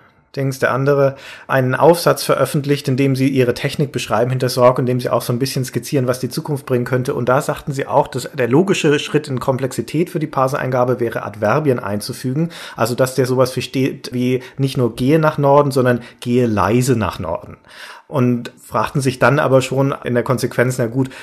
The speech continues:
was sollte die Leute davon abhalten, dann nicht einfach immer leise nach Norden und Süden und Westen zu gehen? Also warum sollten sie zwischen den Adverbien variieren?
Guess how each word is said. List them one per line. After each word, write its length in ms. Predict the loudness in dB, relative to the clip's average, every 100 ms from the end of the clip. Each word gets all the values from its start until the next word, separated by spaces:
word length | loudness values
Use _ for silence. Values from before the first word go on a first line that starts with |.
| -4
was 160 | -2 2
sollte 240 | 2 2
die 80 | 2
Leute 320 | 4 4 4
davon 320 | 2 2 0
abhalten, 480 | -4 -4 0 0 2
dann 140 | 0 0
nicht 140 | -2
einfach 300 | -4 -4 -4 0
immer 400 | 4 6 4 4
leise 560 | 4 4 2 0 -2 -2
nach 120 | -4
Norden 360 | 2 4 2 0
und 120 | -6
Süden 200 | -4 -4
und 100 | -2
Westen 260 | -4 -4
zu 120 | -8 -4
gehen? 220 | -4 -2
Also 220 | -4 0
warum 240 | 0 0
sollten 280 | 0 0 0
sie 100 | -4
zwischen 260 | -4 -4 -4
den 100 | -6
Adverbien 480 | -4 -2 0 0 -2
variieren? 480 | -4 -4 -2 -2